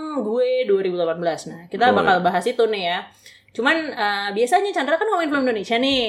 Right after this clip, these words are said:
Speaker 1: Kali
Speaker 2: Hmm.
Speaker 1: ini gue mau nanya film-film yang buat lo berkesan terbaik dari film asing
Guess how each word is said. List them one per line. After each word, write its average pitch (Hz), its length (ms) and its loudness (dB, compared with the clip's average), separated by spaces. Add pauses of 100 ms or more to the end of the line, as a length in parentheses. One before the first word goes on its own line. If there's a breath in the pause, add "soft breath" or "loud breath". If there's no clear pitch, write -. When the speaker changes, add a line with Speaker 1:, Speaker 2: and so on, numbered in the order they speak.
(280)
Speaker 1:
Kali 208 240 -4
Speaker 2:
Hmm. 262 80 2
Speaker 1:
ini 254 200 2
gue 247 140 -2
mau 294 120 -4
nanya 254 520 -4
film-film 240 480 -4
yang 240 200 -4 (100)
buat 202 180 -4
lo 220 220 4
berkesan 220 480 -2
terbaik 208 680 -2
dari 208 220 4
film 214 180 0
asing 190 380 -4